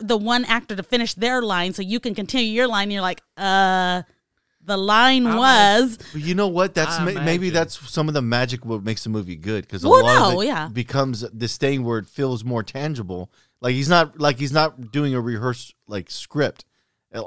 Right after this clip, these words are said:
Speaker 3: lot of it feels a
Speaker 1: Yeah.
Speaker 3: lot in the moment.
Speaker 1: Well, I was, when I was
Speaker 2: But
Speaker 1: watching this film, I was thinking, "This feels like Bill Murray," because a lot of his films, I'm sure he does that. In Zombieland, we definitely saw it.
Speaker 2: Yeah,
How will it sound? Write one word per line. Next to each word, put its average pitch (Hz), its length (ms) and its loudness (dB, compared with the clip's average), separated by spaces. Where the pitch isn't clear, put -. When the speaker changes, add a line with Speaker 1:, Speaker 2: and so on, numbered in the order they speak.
Speaker 3:
lot 135 240 4
of 151 80 -2
it 120 80 -8
feels 139 680 -4
a 113 140 -4
Speaker 1:
Yeah. 123 280 2
Speaker 3:
lot 131 80 2
in 113 100 -2
the 110 60 -4
moment. 104 360 -4
Speaker 1:
Well, 381 180 4
I 339 140 6
was, 339 260 -2
when 302 140 2
I 349 60 6
was 415 140 0
Speaker 2:
But 233 80 -4
Speaker 1:
watching 247 340 2
this 254 160 -2
film, 262 260 0
I 220 140 0
was 233 120 -2
thinking, 214 540 -6
"This 240 340 0
feels 202 480 0
like 226 300 -2
Bill 202 220 2
Murray," 147 400 -6
because 302 280 0
a 269 80 -2
lot 285 180 2
of 359 80 -2
his 311 140 -8
films, 208 200 -4
I'm 196 120 -8
sure 214 160 -6
he 185 160 -8
does 240 240 -2
that. 165 120 -6
In 175 120 -6
Zombieland, 190 580 -2
we 180 100 -6
definitely 175 440 -6
saw 165 320 -4
it. - 80 -4
Speaker 2:
Yeah, 175 260 -8